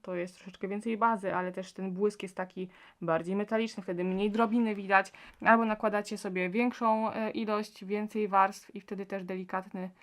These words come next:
em, się pojawia kolor, ale w przypadku zaznaczenia właśnie powieki, e, też bronzerem, no to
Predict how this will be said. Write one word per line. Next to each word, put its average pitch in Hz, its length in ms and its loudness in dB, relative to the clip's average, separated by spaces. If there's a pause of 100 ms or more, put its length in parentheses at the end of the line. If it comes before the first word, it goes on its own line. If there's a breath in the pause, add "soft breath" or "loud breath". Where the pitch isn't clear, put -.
(360 soft breath)
em, 190 840 -4
się 190 280 -6
pojawia 180 500 -2
kolor, 240 440 2 (440)
ale 196 380 0 (280 soft breath)
w - 40 -20
przypadku 202 380 -2
zaznaczenia 190 400 -4
właśnie 185 260 -6
powieki, 185 400 -6 (340 loud breath)
e, 190 80 2
też 190 180 -4
bronzerem, 233 680 2 (920)
no 214 260 2
to 190 400 2